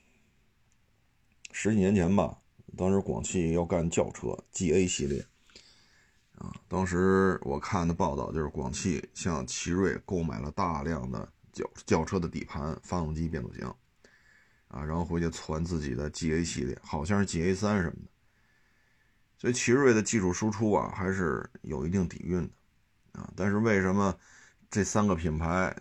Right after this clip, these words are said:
差不多大小的S U V出一波一点五T的，再出一波一点六T的，然后变速箱还要搞这么多，C V T、六速湿式、七速湿式、六速手动，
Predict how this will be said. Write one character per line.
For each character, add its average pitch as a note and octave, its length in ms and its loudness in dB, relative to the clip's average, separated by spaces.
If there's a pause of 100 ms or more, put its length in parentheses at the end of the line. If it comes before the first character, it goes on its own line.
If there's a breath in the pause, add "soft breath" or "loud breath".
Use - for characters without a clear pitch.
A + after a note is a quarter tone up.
(180)
差 E2+ 220 -2
不 D#2 60 -4
多 F2+ 100 2
大 E2+ 180 2
小 C#2 140 -4
的 D2 160 -2
S E2+ 100 -2
U E2 80 2
V E2 260 0
出 - 240 -2
一 F2+ 80 4
波 F2+ 300 2
一 F2 60 0
点 F2+ 180 2
五 B1+ 100 -4
T F2 240 -2
的， - 140 -10 (120)
再 E2 140 -2
出 F#2 240 -2
一 E2+ 60 2
波 E2+ 300 0
一 F#2 100 -6
点 E2 180 -4
六 D2+ 140 -2
T - 200 -8
的， - 100 -8 (800 soft breath)
然 F2+ 120 0
后 F#2+ 80 4
变 F#2 140 4
速 E2+ 120 2
箱 F2 200 2
还 F2 60 2
要 F2 100 0
搞 C2 200 -4
这 F2 100 0
么 D#2+ 120 0
多 - 240 -10 (100)
，C - 200 -6
V E2 140 2
T、 E2 220 -4
六 E2+ 240 -2
速 D2 140 -4
湿 D#2+ 200 -6
式、 D#2 120 -6
七 - 200 -4
速 E2 160 -4
湿 D2 180 -6
式、 - 120 -8
六 E2 180 0
速 D2 160 -6
手 - 200 -10
动， - 140 -10